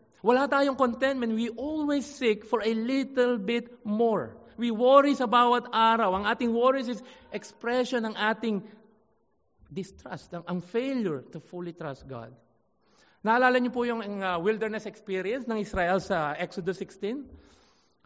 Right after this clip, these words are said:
Binigyan sila ng Panginoon ng provision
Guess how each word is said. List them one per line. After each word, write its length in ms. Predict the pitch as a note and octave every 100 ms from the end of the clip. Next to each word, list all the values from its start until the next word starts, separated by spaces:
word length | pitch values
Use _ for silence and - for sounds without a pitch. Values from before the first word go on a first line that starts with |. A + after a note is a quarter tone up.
| _ _ _ _
Binigyan 320 | F3+ B3 C#4 C4+
sila 160 | C4+
ng 160 | C4 C4
Panginoon 520 | A#3 A#3 A3 A#3 C#4+
ng 100 | B3+ A3
provision 880 | - G#3+ F3+ C#4+ C#4+ G#3 E3+ F3